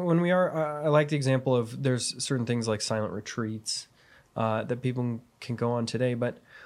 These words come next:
what are some ways where we can try to imitate Saint Anthony by, in a sense, you know, shutting out the world? Not, not for the sake of completely leaving the world behind.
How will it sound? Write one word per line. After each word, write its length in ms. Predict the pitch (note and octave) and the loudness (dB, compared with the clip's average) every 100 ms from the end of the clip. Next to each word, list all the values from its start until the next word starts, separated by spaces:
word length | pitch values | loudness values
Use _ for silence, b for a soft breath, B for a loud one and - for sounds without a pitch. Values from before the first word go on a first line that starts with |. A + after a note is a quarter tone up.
| B | B
what 160 | - D4 | 4 6
are 120 | D4 | 4
some 260 | - G3+ C#3+ | 4 4 4
ways 440 | C#3 D3+ D#3 B2+ | 4 4 2 0
where 640 | B2 B2 A#2+ A#2 A#2 A2+ A2+ C3 C3 A2+ _ | 2 4 4 2 0 -6 -12 -10 -10 -12 _
we 180 | D3+ C#3 | -2 -2
can 140 | C3 B2+ | 0 0
try 160 | B2+ B2+ | 2 0
to 60 | |
imitate 480 | A#2+ A#2+ A#2+ A#2+ A2 | 0 0 0 -2 -2
Saint 220 | - A2 | -2 -2
Anthony 400 | G#2+ A2 A#2 A2 | -2 -4 -4 -4
by, 280 | G#2 A2 G#2+ | -2 -2 -2
in 200 | A2 C3 | -2 -2
a 60 | A#2+ | 0
sense, 340 | - G3 - - - _ | 0 0 -2 -10 -20 _
you 80 | B2 | -4
know, 80 | G#2+ | -2
shutting 360 | - B2 A#2 | -2 -2 -2
out 220 | A#2 A#2 A#2 | -2 -2 -4
the 60 | |
world? 340 | A2 C3+ A#2 A#2+ | -2 0 0 0
Not, 240 | D3 D3 b b b b b b _ - | -2 -4 b b b b b b _ 0
not 160 | E3+ E3 | 2 4
for 80 | |
the 80 | D3 | 2
sake 240 | C3 C#3 C3 | 4 2 0
of 100 | - | -2
completely 380 | B2 C#3 C3+ | -2 0 0
leaving 240 | A#2 A#2+ A#2+ | 0 0 0
the 80 | A2 | 0
world 220 | A2+ A2 | 0 -2
behind. 520 | A#2 A2+ G#2+ G#2 | -4 -4 -2 -4